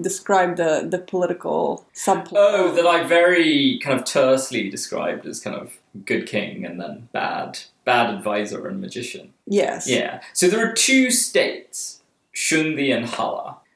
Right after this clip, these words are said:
Speaker 2: And Shundi, uh, has a good king, and the population is mute for some reason that you don't find out until later. And initially it appears that the king is too, but then it turns out the king is just pretending to be mute,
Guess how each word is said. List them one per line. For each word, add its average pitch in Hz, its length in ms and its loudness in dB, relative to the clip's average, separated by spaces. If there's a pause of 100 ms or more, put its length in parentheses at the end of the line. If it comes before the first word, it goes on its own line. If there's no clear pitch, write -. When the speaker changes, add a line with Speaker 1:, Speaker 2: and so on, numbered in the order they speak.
(120)
Speaker 2:
And - 160 -6
Shundi, 190 840 0 (420)
uh, 107 400 2
has 113 280 0
a 104 60 -6
good 165 460 0
king, - 520 -10 (420)
and 120 180 2
the 120 120 -4
population 120 1040 -2
is 107 520 -4
mute 135 400 -4
for - 200 -12
some - 260 -6
reason - 360 -12
that 69 120 -10
you 107 120 -6
don't 95 200 -6
find - 240 -10
out - 220 -8
until - 220 -14
later. - 360 -12 (240)
And 135 240 0
initially 143 420 0
it - 60 -8
appears 110 260 -2
that - 80 -4
the - 60 2
king 107 220 -4
is 98 100 -8
too, 117 200 -4
but 107 100 -10
then 143 140 2
it 135 80 -4
turns 120 260 0
out 95 220 -4
the 113 100 -8
king 104 260 -6
is 95 200 -12
just - 320 -10 (320)
pretending 120 680 -4
to - 140 -20
be - 200 -14
mute, - 160 -20